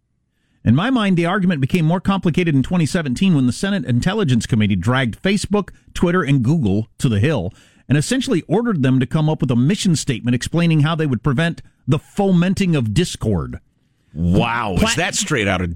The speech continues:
Speaker 2: Beijing?
Speaker 1: Yeah, no kidding.
Speaker 2: Yikes, disharmony in society.
Speaker 1: Platforms that previously rejected the idea that they were editing and, and in the editing business.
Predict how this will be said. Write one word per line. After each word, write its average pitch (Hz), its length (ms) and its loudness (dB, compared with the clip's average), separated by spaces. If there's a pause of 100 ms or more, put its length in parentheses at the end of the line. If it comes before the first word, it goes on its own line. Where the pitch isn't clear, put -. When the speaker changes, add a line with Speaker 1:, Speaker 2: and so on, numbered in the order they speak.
Speaker 2:
Beijing? 92 580 0
Speaker 1:
Yeah, 147 160 4
no 147 180 2
kidding. 165 380 0
Speaker 2:
Yikes, 185 840 -2
disharmony 202 920 0
in 104 100 0
society. 196 840 0
Speaker 1:
Platforms 214 580 2
that 156 180 0
previously 226 560 0
rejected 147 580 0
the 135 160 2
idea 104 720 0
that 113 400 -2
they 123 160 2
were 110 200 -2
editing 123 520 0
and, 117 160 2
and 117 200 0
in 175 180 2
the 147 160 -2
editing 135 400 -2
business. 92 520 -2